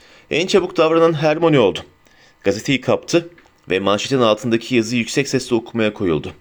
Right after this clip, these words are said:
Hogwarts Cadılık ve Büyücülük Okulu'nda uzun süredir iksir hocası olan Severus Snape, bugün kadim okuldaki kadro değişikliği kararlarının en önemlisiyle müdür tayin edildi. Bir önceki Mugglar Araştırmaları hocasının istifasının ardından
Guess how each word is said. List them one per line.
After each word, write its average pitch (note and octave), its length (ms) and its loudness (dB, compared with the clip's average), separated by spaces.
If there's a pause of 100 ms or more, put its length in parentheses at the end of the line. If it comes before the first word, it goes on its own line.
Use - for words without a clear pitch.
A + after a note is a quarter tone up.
(1500)
Hogwarts G3 400 4
Cadılık E3+ 380 2
ve E3 140 2
Büyücülük E3 320 0
Okulu'nda E3+ 600 2
uzun E3+ 200 2
süredir D#3+ 280 2
iksir A#2 360 -2
hocası D#3 320 2
olan C#3+ 160 2
Severus D3 380 2
Snape, F#3 380 -2 (400)
bugün C#3+ 540 -2 (100)
kadim D3 300 0
okuldaki F3 420 2
kadro E3+ 300 2
değişikliği E3 540 0
kararlarının D#3+ 800 2
en F3 100 0
önemlisiyle D3+ 640 2 (380)
müdür C3+ 220 2
tayin C#3 320 2
edildi. F#2 360 -2 (560)
Bir A#2 100 2
önceki E3+ 320 2
Mugglar E3 280 2
Araştırmaları E3 540 2
hocasının E3 300 0
istifasının D#3+ 600 0
ardından D#3 520 2